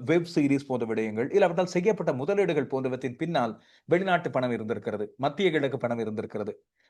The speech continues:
மத்திய கிழக்கிலே கஷ்டப்பட்டு உழைக்கின்றவர்கள் எல்லோரும் தங்களது கையின் கணக்கும் சரியாகத்தான் வாழ்ந்து கொண்டிருக்கின்றார்கள்.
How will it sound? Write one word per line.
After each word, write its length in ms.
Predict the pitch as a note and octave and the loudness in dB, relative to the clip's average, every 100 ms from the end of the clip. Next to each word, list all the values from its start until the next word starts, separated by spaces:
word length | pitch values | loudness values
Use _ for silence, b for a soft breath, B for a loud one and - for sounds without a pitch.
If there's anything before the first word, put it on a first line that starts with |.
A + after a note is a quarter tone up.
| - | 4
மத்திய 280 | F3 G#3 G#3 | 4 8 8
கிழக்கிலே 380 | G3 F#3 F#3 | 8 6 2
கஷ்டப்பட்டு 560 | F3+ E3 E3+ A#3 G#3+ G#3 | 4 4 6 6 4 4
உழைக்கின்றவர்கள் 640 | E3+ F#3+ F#3+ F3+ E3+ E3 D#3+ | 4 2 2 4 4 4 2
எல்லோரும் 320 | D#3+ G3 G#3+ - _ - | 2 0 -2 -10 _ 2
தங்களது 320 | F#3 F#3 F#3 | 4 4 4
கையின் 340 | F3+ G3 A3 G3 | 4 4 4 4
கணக்கும் 320 | F3+ F#3 F3 | 4 2 2
சரியாகத்தான் 580 | E3+ E3 D#3+ D#3 E3 D3+ | 2 4 2 4 4 4
வாழ்ந்து 240 | C3+ C3 | 2 2
கொண்டிருக்கின்றார்கள். 560 | A#2+ A2+ A2 F2+ - | -2 -4 -6 -8 -10